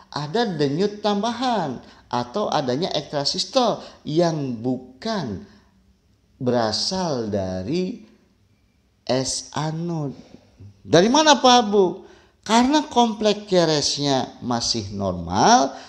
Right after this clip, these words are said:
tidak ada gelombang P-nya, maka bisa dipastikan bahwa ekstrasistol ini adalah jenisnya prematur, ya. Boleh nggak, Pak Bu, saya bilang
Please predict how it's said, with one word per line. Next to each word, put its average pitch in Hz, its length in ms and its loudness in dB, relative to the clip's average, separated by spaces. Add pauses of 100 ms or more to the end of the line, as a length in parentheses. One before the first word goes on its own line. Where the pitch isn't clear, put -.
(200)
tidak 151 400 0
ada 117 340 -4
gelombang 95 640 -6 (160)
P-nya, 170 600 2 (260)
maka - 320 -4
bisa 92 380 -6
dipastikan 139 1040 -4 (320)
bahwa 101 460 -2
ekstrasistol 98 880 -6
ini 170 540 -2 (240)
adalah 113 920 0
jenisnya 101 840 -4 (160)
prematur, 143 1120 0 (240)
ya. 175 260 2 (540)
Boleh 214 240 6
nggak, 294 160 0
Pak 294 100 6
Bu, 285 140 2
saya 269 180 8
bilang 254 320 2